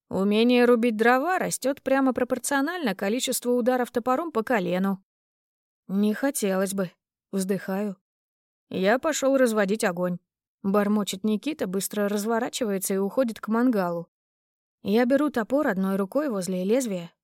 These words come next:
другой — за конечную часть рукояти и поднимаю вверх чуть в сторону от головы. Наношу размашистый удар, и топор входит в дерево даже без отдачи в ладони.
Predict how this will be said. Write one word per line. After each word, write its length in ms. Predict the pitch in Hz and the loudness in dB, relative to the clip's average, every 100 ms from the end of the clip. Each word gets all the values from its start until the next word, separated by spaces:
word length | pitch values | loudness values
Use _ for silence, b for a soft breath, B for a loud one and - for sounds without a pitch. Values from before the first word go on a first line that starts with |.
| _ | _
другой — 440 | - 202 202 233 254 | -2 0 2 4 4
за 180 | 190 175 | 2 -4
конечную 560 | 202 208 208 - 202 | -2 -2 -2 -2 -4
часть 300 | 196 202 185 196 | -4 -6 -6 -6
рукояти 600 | 190 208 220 269 254 175 | -4 0 0 -2 -4 -8
и 180 | 170 165 | -8 -6
поднимаю 580 | 208 214 220 214 202 | 0 2 2 2 0
вверх 320 | 190 262 - - | 0 -2 -4 -12
чуть 200 | 185 - | -10 -8
в 60 | |
сторону 440 | - 226 233 196 180 | -6 -4 -2 -2 -4
от 100 | 185 | -4
головы. 480 | 202 214 202 160 _ _ _ _ _ _ | -2 -2 -4 -8 _ _ _ _ _ _
Наношу 520 | - 202 202 190 - 208 | -2 0 0 0 0 0
размашистый 680 | 180 202 196 196 - 196 190 | 0 -2 -2 -4 -6 -4 -4
удар, 300 | 196 226 - _ _ | -2 -4 -6 _ _
и 140 | - 208 | -6 -4
топор 360 | 233 226 294 | -4 -4 -6
входит 420 | - - 294 262 240 | -6 -4 -2 -2 -4
в 80 | |
дерево 360 | 196 220 262 226 | 2 4 4 0
даже 260 | 190 214 226 | -2 -4 -2
без 220 | 214 208 | -2 -2
отдачи 400 | 208 202 226 247 | -4 -6 -6 -6
в 80 | 196 | -6
ладони. 520 | 185 170 185 208 | -6 -4 -2 -2